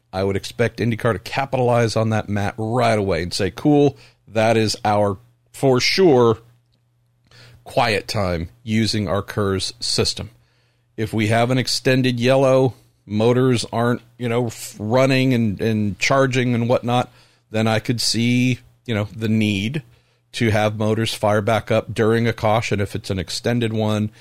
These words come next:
even if they're lapping slow, they're still, in theory, would be charging a little bit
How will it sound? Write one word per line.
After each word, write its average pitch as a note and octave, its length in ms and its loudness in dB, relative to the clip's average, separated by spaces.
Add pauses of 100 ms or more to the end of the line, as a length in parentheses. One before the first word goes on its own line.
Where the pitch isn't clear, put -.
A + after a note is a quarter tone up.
(180)
even G#2+ 300 0
if G#2 140 -2
they're A#2 140 4
lapping A2 440 0
slow, C3 520 2
they're G#2+ 420 0
still, A2+ 440 0
in G#2+ 100 0
theory, A2+ 300 -2
would G#2 120 -4
be A2 100 -4
charging A2+ 460 0
a A2 40 0
little B2 200 0
bit G2 240 -2